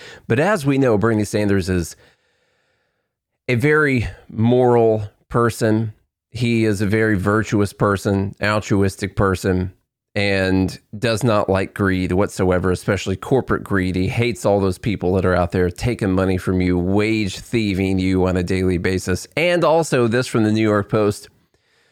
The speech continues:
Bernie Sanders wired two hundred thousand dollars in campaign money to his family nonprofit. Now, this is one I was actually gonna talk about yesterday, but, uh, ended up not doing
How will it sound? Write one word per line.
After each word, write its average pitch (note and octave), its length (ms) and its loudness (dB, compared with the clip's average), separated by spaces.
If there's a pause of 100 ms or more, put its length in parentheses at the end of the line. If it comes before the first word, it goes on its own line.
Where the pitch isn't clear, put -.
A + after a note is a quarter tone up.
(720)
Bernie C#3+ 340 0
Sanders C3+ 600 2
wired A2+ 560 2
two B2+ 220 0
hundred A#2+ 280 0
thousand A2+ 380 2
dollars A2 460 2
in G#2 160 0
campaign A#2 500 0
money F#2+ 300 0
to G2+ 180 0
his G2 180 0
family G#2+ 440 0
nonprofit. A2 920 0 (580)
Now, C3 60 0
this G3+ 140 -4
is D3+ 120 -4
one A#2+ 200 2
I G2+ 60 2
was G2 120 0
actually G#2 280 -2
gonna F#2 120 0
talk E2+ 260 -2
about E2+ 240 0
yesterday, F2+ 520 -2
but, E2 260 -4 (380)
uh, F2 280 0
ended G#2+ 220 0
up F2 140 0
not F2+ 280 -2
doing F2+ 400 -2